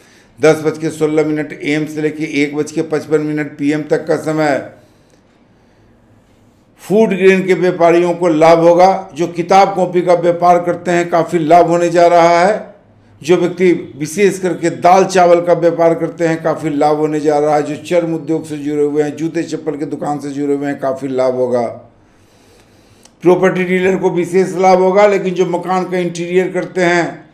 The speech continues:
जो मकान खरीदते हैं, मकान बेचते हैं, मकान का सजावट का काम करते हैं, आपके लिए नुकसान का समय है। एक बज के पचपन मिनट पीएम से लेकर तीन बज के पच्चीस मिनट पीएम तक का समय,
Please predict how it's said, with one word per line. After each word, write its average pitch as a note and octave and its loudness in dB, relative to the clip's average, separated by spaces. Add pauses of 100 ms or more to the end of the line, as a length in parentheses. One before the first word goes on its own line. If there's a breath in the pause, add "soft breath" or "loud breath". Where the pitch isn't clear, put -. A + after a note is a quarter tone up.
(240)
जो E3+ 0
मकान F3+ -2
खरीदते E3+ -4
हैं, F3+ 0
मकान F#3 -2
बेचते F3 -4
हैं, F3 -4
मकान F3 -2
का F3+ -4
सजावट F3+ 0
का F3+ -2
काम E3+ -2
करते E3 -4
हैं, E3 0
आपके D#3+ -6
लिए D#3+ -2
नुकसान D3+ -4
का C#3+ -4
समय C#3 -6
है। C3 -4 (1700 soft breath)
एक E3+ 6
बज F3 2
के F3 -2
पचपन E3+ 0
मिनट E3+ 2
पीएम E3+ 0
से E3 -4
लेकर E3+ 0
तीन E3+ -2
बज E3+ -2
के E3 -4
पच्चीस E3+ -4
मिनट E3+ -2
पीएम E3+ 0
तक F3 2
का F3 6
समय, E3 4